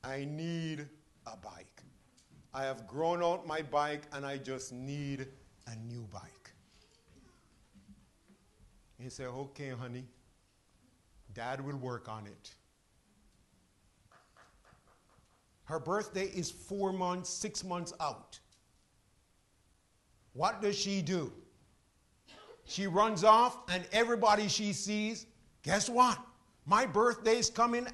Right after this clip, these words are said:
and Daddy's gonna give me a bike." What color is the bike?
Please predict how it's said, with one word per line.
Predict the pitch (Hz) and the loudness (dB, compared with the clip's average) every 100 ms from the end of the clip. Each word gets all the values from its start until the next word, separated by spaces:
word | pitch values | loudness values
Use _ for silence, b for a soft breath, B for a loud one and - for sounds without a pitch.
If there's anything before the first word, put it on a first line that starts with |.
| - | -4
and | 165 165 147 | -2 -2 -4
Daddy's | 147 202 240 254 254 254 | 4 6 6 4 2 0
gonna | 180 226 226 | -4 -6 -4
give | 220 175 233 208 | -2 0 0 0
me | 240 247 | 0 2
a | 247 269 269 - - - - - - - | 6 6 4 -2 -16 -20 -16 -16 -14 -8
bike." | - - - - - - _ - - | -6 -6 -12 -20 -20 -20 _ -20 -4
What | 143 220 214 | 6 6 6
color | - 254 247 | 6 8 8
is | 240 226 | 6 4
the | 202 | 6
bike? | 190 175 - - | 10 8 8 -6